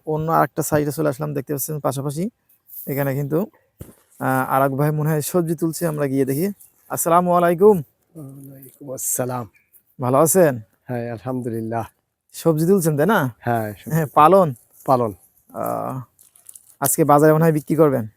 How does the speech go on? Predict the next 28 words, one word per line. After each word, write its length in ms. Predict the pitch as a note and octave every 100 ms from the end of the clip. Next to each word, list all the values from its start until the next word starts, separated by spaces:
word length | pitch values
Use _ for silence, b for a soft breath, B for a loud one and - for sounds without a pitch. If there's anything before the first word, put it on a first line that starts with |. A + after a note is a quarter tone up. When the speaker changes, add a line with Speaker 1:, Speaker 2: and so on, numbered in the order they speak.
| _
Speaker 2:
হ্যাঁ, 260 | - B2+ C3
আজকে 220 | B2 -
বৈকারি 340 | C3+ C3 C3+ B2+
বাজার। 320 | B2+ C3+ D#3 - _ _ -
Speaker 1:
আহ, 380 | B2 B2 B2 A#2
আচ্ছা, 220 | C3+ -
আচ্ছা। 240 | A#2+ - B2+ _ _ _ - _
কতটা 300 | - C#3+ G3
এরিয়া 240 | A3 A3 F3
ভাই 140 | D#3
এখানে 180 | E3+ G#3 A4 _ _ -
আপনার? 240 | C#3+ F#3+ F4 _ _ _ _ _ _ _ -
Speaker 2:
<coughs> 420 | D#4 A#3+ G#3+ -
ওই 240 | - G3
আড়াই 260 | F#3+ E3+ G3
কাঠা। 220 | G3 G3 - _ _ _ _
Speaker 1:
আড়াই 180 | - D#3
কাঠার 180 | F3+ F3+
মতো, 160 | D#3+ C3
তাই 100 | E3+
না? 140 | C4 - _
Speaker 2:
হ্যাঁ। 280 | - A2+ G#2+ G2+ _ _ _ _ _ -
Speaker 1:
আহ, 540 | - A#2 A2 G2 A2 B2+ - -
কি 120 | F3+
কি 220 | D#3+ F3 E3+
এখানে 220 | F3 E3
আছে 200 | D#3+ F3+
আপনার? 220 | E3+ G#3+